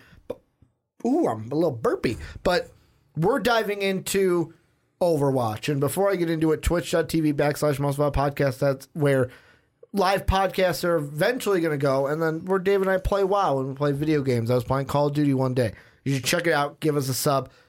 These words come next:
Give us a follow. But we got a ton of Overwatch Two. First off, it's officially announced. We get the cinematic trailer, which is fucking amazing. If you haven't seen it, it's down below.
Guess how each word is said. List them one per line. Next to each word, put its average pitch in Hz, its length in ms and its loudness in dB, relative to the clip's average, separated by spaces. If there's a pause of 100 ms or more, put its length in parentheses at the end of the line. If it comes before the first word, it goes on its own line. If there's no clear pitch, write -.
(140)
Give 185 160 2
us 196 140 0
a 160 80 0
follow. 170 520 0
But 151 420 -2 (960)
we 165 160 -2
got 226 160 2
a 202 120 2
ton 220 440 -4
of 175 360 0 (580)
Overwatch 208 640 2
Two. 147 480 0
First 247 400 0
off, 208 260 0
it's 185 160 -4
officially 202 560 0
announced. 151 560 -2 (540)
We 156 120 2
get 180 180 0
the 175 60 -2
cinematic 208 680 0
trailer, 135 500 0 (380)
which 151 180 0
is 139 140 0
fucking 196 500 -2
amazing. 147 560 0
If 156 140 -2
you 143 100 4
haven't 202 360 0
seen 226 260 0
it, 220 200 0 (360)
it's 131 160 -2
down 202 260 0
below. 185 480 2